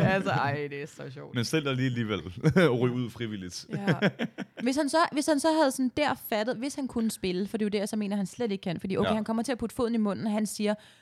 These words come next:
Speaker 2: "Stil dig ved Anne, hun har den giftige maske på." Og så siger Tejtur, "Men det giver ikke mening." Så kunne han have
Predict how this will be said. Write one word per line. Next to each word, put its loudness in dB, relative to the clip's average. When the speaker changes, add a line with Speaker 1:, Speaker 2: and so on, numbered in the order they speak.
Speaker 2:
"Stil -4
dig -4
ved 2
Anne, -2
hun 2
har -2
den 0
giftige -2
maske -2
på." 2
Og -4
så -4
siger -4
Tejtur, -4
"Men -4
det -10
giver -6
ikke -8
mening." -2
Så -6
kunne -2
han 0
have 0